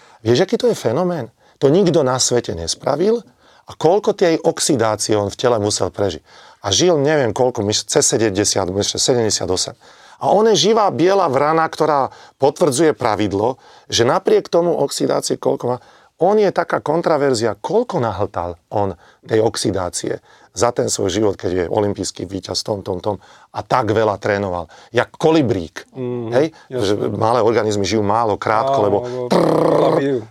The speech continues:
Speaker 1: Hej, hej. Potom by som, e, zobral si nejakého umelca.
Speaker 2: Aha.
Speaker 1: Umelca. A to by určite boli nejakí gitaristi, ale nechcem už ďalej hovoriť.
Speaker 2: Mávnutím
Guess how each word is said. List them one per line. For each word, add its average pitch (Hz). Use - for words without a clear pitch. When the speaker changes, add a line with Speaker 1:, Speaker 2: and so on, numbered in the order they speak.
Speaker 1:
Hej, 117
hej. 156
Potom 117
by 101
som, 98
e, -
zobral 90
si 95
nejakého 87
umelca. 85
Speaker 2:
Aha. 123
Speaker 1:
Umelca. 95
A 95
to 101
by 90
určite 95
boli 82
nejakí 92
gitaristi, 95
ale 90
nechcem 98
už 82
ďalej 85
hovoriť. 87
Speaker 2:
Mávnutím 131